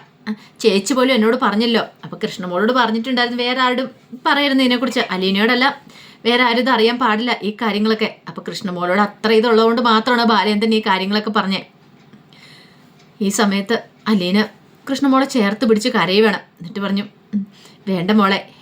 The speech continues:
ഇനിയിപ്പം ഞാൻ അങ്ങോട്ടേക്ക് വന്നിട്ടുണ്ടെങ്കിൽ ശരിയാവത്തില്ല. ഞാനിവിടുന്ന് പോയിക്കോളാം." "ഏയ്,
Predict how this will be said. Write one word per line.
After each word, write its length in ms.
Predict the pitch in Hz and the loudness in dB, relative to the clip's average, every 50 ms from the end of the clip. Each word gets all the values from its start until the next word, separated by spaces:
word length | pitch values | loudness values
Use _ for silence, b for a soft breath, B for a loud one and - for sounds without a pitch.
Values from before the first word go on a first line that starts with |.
| B B - | B B -2
ഇനിയിപ്പം 420 | 294 311 285 254 - 269 262 262 - - - _ _ - | 0 2 2 2 2 2 0 0 0 -8 -20 _ _ -6
ഞാൻ 260 | 247 285 302 302 311 277 | -2 0 2 2 2 0
അങ്ങോട്ടേക്ക് 380 | 240 233 233 226 254 233 262 | 0 0 -2 -2 0 -2 -2
വന്നിട്ടുണ്ടെങ്കിൽ 800 | 247 233 208 196 220 226 226 240 220 208 220 220 220 233 226 - - - _ _ _ - | 0 0 2 2 2 0 2 2 2 4 4 4 4 2 2 0 -2 -8 _ _ _ -12
ശരിയാവത്തില്ല. 760 | - 226 196 165 190 180 180 196 208 208 226 202 180 - - - _ _ _ _ _ _ _ - | -4 -4 -2 -2 0 0 0 0 0 0 0 0 0 -2 -6 -12 _ _ _ _ _ _ _ -8
ഞാനിവിടുന്ന് 400 | 180 170 175 196 208 214 202 220 | -8 -6 -2 0 0 2 2 2
പോയിക്കോളാം." 460 | 220 220 196 175 175 208 202 202 185 - 165 | 2 0 0 0 0 0 0 0 0 -2 0
"ഏയ്, 200 | 190 214 214 | 2 2 2